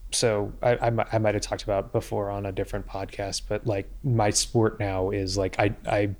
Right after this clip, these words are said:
started jujitsu last year, and that was something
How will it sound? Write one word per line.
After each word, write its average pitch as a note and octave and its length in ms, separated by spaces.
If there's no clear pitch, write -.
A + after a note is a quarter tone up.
started G#2 360
jujitsu F#2+ 480
last F#2 320
year, - 340
and G2+ 240
that G2+ 160
was G#2+ 140
something G2 540